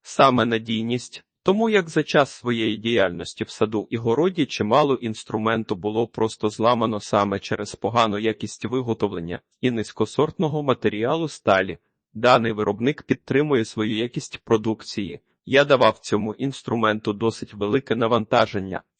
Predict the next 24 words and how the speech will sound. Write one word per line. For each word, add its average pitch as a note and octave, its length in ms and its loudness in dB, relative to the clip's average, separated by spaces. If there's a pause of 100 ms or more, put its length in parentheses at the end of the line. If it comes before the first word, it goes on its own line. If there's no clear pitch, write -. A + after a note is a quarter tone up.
(100)
але G#2+ 200 2
так - 400 0
і A2 100 0
не G#2 120 -2
примудрився G#2 800 -6
зламати A2 640 2
і A2 100 -4
зігнути. A#2 520 -2
Це - 220 0
явний A2 400 2
плюс, G#2+ 380 -8
тому A2+ 240 -2
що C#3 200 -2
подібний A2 600 -2
інструмент G#2 600 -2
часто G#2+ 440 2
гнеться, A2 580 -4
а - 80 -2
потім G2 540 -2
і A#2+ 160 -8 (260)
мотлох. G2 580 -4 (360)
До A2+ 200 0
речі, A2 380 2
совок - 540 -6